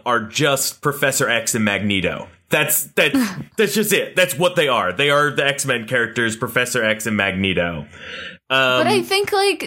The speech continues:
Speaker 2: they, she had something interesting in the last book, which it was, I mean, the love angle was not spelled out, but it was the idea of, like, Dumbledore and Grindelwald initially were working towards the same goal. And
Speaker 1: Mm-hmm.
Speaker 2: then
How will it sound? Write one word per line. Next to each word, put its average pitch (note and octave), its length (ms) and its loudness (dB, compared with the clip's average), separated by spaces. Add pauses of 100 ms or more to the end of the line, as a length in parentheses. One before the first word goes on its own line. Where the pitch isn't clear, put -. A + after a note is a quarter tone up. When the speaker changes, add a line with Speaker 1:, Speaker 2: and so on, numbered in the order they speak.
Speaker 2:
they, D#4 340 2
she F4+ 280 0
had E4 280 0
something B3 420 0
interesting G#3+ 600 0
in F#3 220 2
the F3 120 0
last E3+ 500 0
book, B3 320 2
which F#3 200 -2
it F3+ 260 0
was, F3+ 680 0
I G#3+ 80 2
mean, A3 240 2
the G#3+ 140 0
love A3 380 0 (200)
angle F#3+ 380 2
was F3 160 0
not D#3 240 2
spelled D#3 400 -2
out, F3 520 0
but F3+ 320 0
it G3 100 0
was A3+ 360 2
the G3+ 160 0
idea F#3+ 440 2
of, F#3 120 -4
like, F3 360 0 (220)
Dumbledore A3+ 540 0
and A#3 80 0
Grindelwald F#3+ 800 0 (200)
initially G#3 540 0
were C4+ 160 0
working F#3 380 0
towards E3 320 -2
the G#3 100 -4
same E3+ 280 0
goal. - 520 0 (380)
And - 180 4
Speaker 1:
Mm-hmm. G3 100 0
Speaker 2:
then G#3 480 0